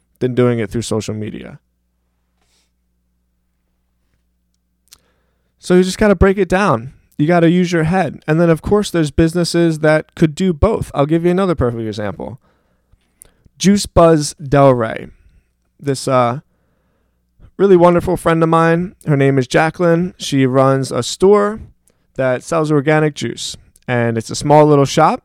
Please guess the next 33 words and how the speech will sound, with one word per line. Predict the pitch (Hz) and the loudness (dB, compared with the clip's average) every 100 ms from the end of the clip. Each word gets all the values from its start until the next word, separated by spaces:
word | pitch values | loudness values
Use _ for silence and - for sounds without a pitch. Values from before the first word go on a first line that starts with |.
| - | -6
and | 143 127 123 120 _ | -2 -2 -2 -6 _
she | 139 - 139 127 123 _ _ | -12 -2 0 0 -4 _ _
sells | - 220 208 175 | -2 2 4 4
out | 170 147 | 2 4
every | 139 139 | 2 0
day. | 120 104 - _ _ _ _ | -2 -8 -10 _ _ _ _
You | 127 | -4
know, | 127 | 0
I | 127 | 0
don't | 131 | 0
think | 135 139 | -2 -4
she's | - 131 | -4 -6
looking | 135 135 131 | -6 -6 -2
to | 127 117 - | -2 -2 -6
franchise. | - 151 170 180 180 165 | -4 -4 -2 -2 0 0
I | |
don't | 131 123 | -2 -2
think | 127 | -4
she's | 123 123 | -6 -6
looking | 127 131 | -6 -6
to | |
take | 127 143 | -4 -2
over | 135 131 | 2 2
the | 127 | 0
world, | 123 139 175 170 | 0 0 0 -2
but | 135 123 _ _ _ _ _ | -4 -6 _ _ _ _ _
she's | - 135 | -14 -6
got | 151 | -4
a | 139 | -2
very | 127 139 156 160 170 _ _ _ _ | 0 0 2 0 -4 _ _ _ _
effective | 139 - - 131 - 143 139 | -2 -2 -2 -2 0 -2 0
business | 139 151 147 120 | -2 -2 -4 -2
model, | 113 110 110 | -2 -2 -6